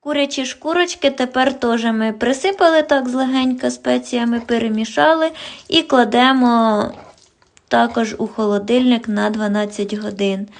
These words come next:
Через дванадцять годин будемо формувати рулет і випікати, так що не пропустіть ці сторіси. Прийшла черга доробляти свій м'ясний рулет. Запах неймовірний, навіть ось через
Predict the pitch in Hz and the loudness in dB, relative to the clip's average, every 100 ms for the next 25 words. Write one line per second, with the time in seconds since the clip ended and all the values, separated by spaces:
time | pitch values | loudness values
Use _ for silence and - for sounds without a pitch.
0 | - - - 240 226 214 220 220 208 208 | -20 -20 -4 0 0 0 -2 0 -2 -4
1 | 208 214 220 285 339 233 208 214 208 208 | -6 -4 0 0 0 0 0 -2 -2 -4
2 | 220 208 208 208 202 202 202 - - - | -4 -2 2 2 2 -2 -4 -6 -20 -14
3 | - 214 226 262 269 - 226 214 208 202 | -4 0 4 4 4 -4 -4 -2 0 2
4 | 208 208 220 240 226 208 202 214 - 220 | 0 0 -2 2 2 2 0 -2 -2 -2
5 | 226 220 208 226 - 285 285 - 233 226 | -2 -4 -6 -8 0 0 0 -2 -2 -2
6 | - 214 196 196 202 - 233 233 - - | 0 2 2 0 -6 -8 -8 -8 -16 -20
7 | _ _ _ _ - 302 - 247 247 247 | _ _ _ _ -4 -4 -4 0 2 2
8 | - 254 262 285 277 247 233 240 247 233 | -2 0 2 0 0 -2 2 4 6 4
9 | 226 269 294 330 - - 226 262 254 240 | 2 2 4 2 -6 -6 -2 -2 -2 -4
10 | 226 240 240 233 233 233 226 214 196 180 | -4 -6 -4 0 4 4 2 -2 0 0
11 | 170 - - - - - 214 202 247 320 | -2 -10 -20 -20 -20 -20 -18 0 2 4
12 | 349 240 214 - 233 269 320 311 330 247 | 2 0 -4 -4 0 4 6 6 4 2
13 | 214 202 202 190 247 285 269 233 240 247 | 0 0 -6 0 0 2 0 -2 -2 -4
14 | 240 240 220 226 233 | -2 -2 -2 -4 -6